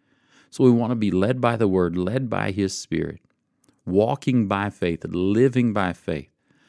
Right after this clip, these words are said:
right? I'm not moved by what I see,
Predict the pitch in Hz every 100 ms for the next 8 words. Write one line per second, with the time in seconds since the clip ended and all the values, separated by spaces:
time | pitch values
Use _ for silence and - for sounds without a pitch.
0 | _ _ 104 113 110 110 110 90 101 117
1 | 127 104 101 92 104 107 113 - - 90
2 | 92